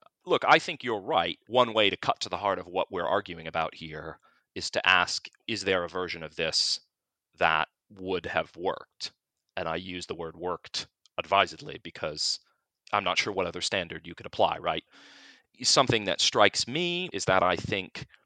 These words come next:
paradoxically, you could imagine a version of this piece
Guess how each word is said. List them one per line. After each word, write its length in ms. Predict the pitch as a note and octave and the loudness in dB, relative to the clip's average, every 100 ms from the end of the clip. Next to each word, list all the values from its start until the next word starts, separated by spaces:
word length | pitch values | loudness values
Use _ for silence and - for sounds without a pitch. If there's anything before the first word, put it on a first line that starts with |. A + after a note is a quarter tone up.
| _ _ _ _ | _ _ _ _
paradoxically, 1300 | - G2+ F#2 G#2 A#2+ - G2 - F2 E2+ E2 F2 E2 - _ _ _ _ _ _ | 2 2 8 8 8 2 -2 -2 -2 0 -4 -8 -14 -20 _ _ _ _ _ _
you 220 | A2+ G#2+ | -16 -8
could 160 | - F#2+ | -4 0
imagine 500 | G#2 B2+ C3 G2+ F#2 | 4 6 4 0 -6
a 40 | |
version 420 | F2 F2 E2+ E2 | -6 -8 -8 -10
of 140 | D#2+ - | -12 -10
this 180 | E2 - | -8 -8
piece 640 | - D#2+ D#2+ E2+ - - | -10 -14 -6 -4 -2 -4